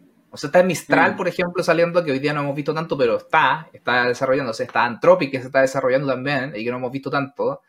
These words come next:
Speaker 1: Entonces, ¿qué pasa si es que estamos teorizando sobre players que hoy día ni siquiera van a dominar el mercado en tres años más?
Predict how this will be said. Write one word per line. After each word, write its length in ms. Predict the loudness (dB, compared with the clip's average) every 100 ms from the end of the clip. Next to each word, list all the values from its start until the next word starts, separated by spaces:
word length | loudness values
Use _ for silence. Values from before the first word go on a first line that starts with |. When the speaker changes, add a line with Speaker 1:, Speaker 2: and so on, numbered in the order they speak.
| _ _
Speaker 1:
Entonces, 360 | -4 0 0
¿qué 120 | 0 0
pasa 200 | 0 -2
si 120 | -4
es 80 | -4
que 100 | -2
estamos 320 | -2 -2 0
teorizando 420 | 0 0 -2 -2
sobre 300 | -2 0 0
players 400 | 0 2 0 0
que 80 | -2
hoy 60 |
día 180 | -2 -2
ni 80 | -4
siquiera 240 | -4 -2
van 140 | 0 0
a 20 |
dominar 320 | 0 0 -2
el 80 | -4
mercado 340 | -6 -4 -2
en 100 | -2
tres 140 | -4 -4
años 180 | -4 -4
más? 240 | -6 -8